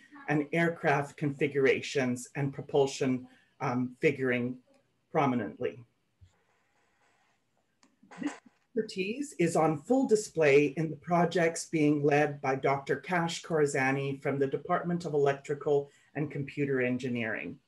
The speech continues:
Doctor Khorazani received two point two five million dollars over three years from the Department of National Defense to lead two interdisciplinary collaborative networks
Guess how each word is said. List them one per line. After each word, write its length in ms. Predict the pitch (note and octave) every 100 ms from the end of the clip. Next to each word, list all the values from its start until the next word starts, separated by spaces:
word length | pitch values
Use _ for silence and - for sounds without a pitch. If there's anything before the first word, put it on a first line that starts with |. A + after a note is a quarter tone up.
| _ _ _ _ _ _ _ _ -
Doctor 340 | F3 E3+ F#3
Khorazani 760 | - F#3 F3 G3+ A3+ C4 A#3
received 520 | E3+ D#3+ F3+ E3 D3+ D3 -
two 180 | - G#3+
point 320 | G#3+ F3 D#3+
two 200 | - G#3
five 340 | G3 F3 D#3+ C#3+
million 420 | D#3+ D#3+ D#3+ D3
dollars 580 | D3 C#3 C#3 C3 C3 -
over 220 | D3+ D3 C#3+
three 280 | - G3+
years 540 | G3 D3+ C3+ B2+ C3 - _ _ _ -
from 160 | G3+
the 60 | G#3
Department 580 | G3+ F#3+ E3 E3+ E3+ E3+
of 100 | D3+
National 480 | C#3 C#3 - D3+
Defense 640 | C#3 C#3+ C#3+ G2+ F2+ - - _ _ _ _ _
to 100 | G3
lead 380 | E3+ E3+ E3+ E3+ - _
two 480 | - B3 A#3+ A#3+ - -
interdisciplinary 1200 | A3 A3+ G3 F#3 F3 F3 F3 D#3+ D3 C#3 C#3+ C#3
collaborative 720 | - E3 E3 F3 F#3 F3 D3+
networks 760 | C#3+ B2+ B2+ A#2 A#2 - - -